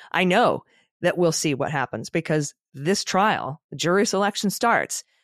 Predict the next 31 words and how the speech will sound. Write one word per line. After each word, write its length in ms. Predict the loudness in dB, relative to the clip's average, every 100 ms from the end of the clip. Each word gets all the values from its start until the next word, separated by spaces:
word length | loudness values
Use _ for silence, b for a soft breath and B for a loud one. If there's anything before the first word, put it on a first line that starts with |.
| _ _
on, 260 | -4 -2 -2
uh, 160 | -2
March 300 | -4 -4 -4
twenty-fifth. 580 | -4 -4 -2 -2 -2 -4 -20 _
And, 360 | -8 -6 -6 -6
um, 340 | -8 -8 -12 -16 _ _ -12 -10 -6
I 120 | -4
don't 200 | -4 -4
think 180 | -6 -4
there's 180 | -4 -2
anything 400 | -2 -2 -2 0
that 140 | -2
he 140 | -4
can 180 | -2 -2
do 140 | 0 0
at 80 |
this 140 | 0 -4
point 300 | -2 -2 -2
to 80 | -2
delay 340 | 0 2 2
it. 80 | 0
We're 120 | -4
kind 200 | -2 -2
of 80 | -2
past 260 | -2 -4 -2
that 220 | -2 -2
point 200 | -2 0
of 60 | 0
no 120 | 0
return 540 | 0 -2 -2 -2 -2
now, 300 | -6 -8 -12